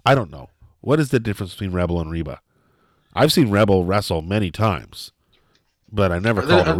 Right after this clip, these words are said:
Speaker 1: Reba.
Speaker 2: same. Yeah, uh, Tony Schiavone just does some weird stuff, and I love it.
Speaker 1: <laughs>
Speaker 2: That's, <laughs> he's the only one who has a problem with it, I think. <laughs> Yeah.
Speaker 1: What other matches we got? We got that, we got that big four-way tag team match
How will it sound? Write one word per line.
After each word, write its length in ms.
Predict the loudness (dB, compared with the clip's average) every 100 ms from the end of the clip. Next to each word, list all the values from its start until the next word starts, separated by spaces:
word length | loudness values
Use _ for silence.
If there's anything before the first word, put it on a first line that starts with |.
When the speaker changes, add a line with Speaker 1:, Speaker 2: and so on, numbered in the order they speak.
| 2
Speaker 1:
Reba. 60 | 2
Speaker 2:
same. 240 | 0 -4 -6 _ _ _ _ _ -4
Yeah, 260 | -2 -2 -2
uh, 120 | -2 -2
Tony 280 | 0 0
Schiavone 440 | 0 0 0 0 -2
just 180 | -6 -2
does 180 | -4 -4
some 180 | -10 -10
weird 200 | -10 -10
stuff, 380 | -12 -14 -16
and 80 | -16
I 60 | -14
love 220 | -12 -14
it. 160 | -16 _ -20 -14 -16 -8 -8 -6
Speaker 1:
<laughs> 100 | -6
Speaker 2:
That's, 200 | -4 -4
<laughs> 1400 | -4 -4 -4 -12 -18 -18 -16 -18 -16 -18 -16 -18 -18 -6
he's 120 | 0 2
the 80 |
only 180 | 4 4
one 100 | 4
who 40 | 2
has 360 | 0 0 0
a 60 | 0
problem 400 | -2 0 -2 -4
with 140 | -14
it, 80 | -12
I 80 | -14
think. 260 | -16 -18 -18 -20 -18
<laughs> 220 | -16 -14 -8
Yeah. 260 | -8 -8 -14 -6
Speaker 1:
What 240 | 2 6
other 240 | 8 8 6
matches 360 | 2 0 -6
we 60 | 0
got? 240 | 2 2
We 80 | 0
got 140 | -2 0
that, 180 | -2 -2 -16 _
we 100 | -2
got 80 | 2
that 180 | 2 2
big 220 | -4 -2
four-way 400 | 2 4 4 0
tag 300 | 0 -2 -2
team 240 | -4 -4
match 400 | -2 -4 -6 -12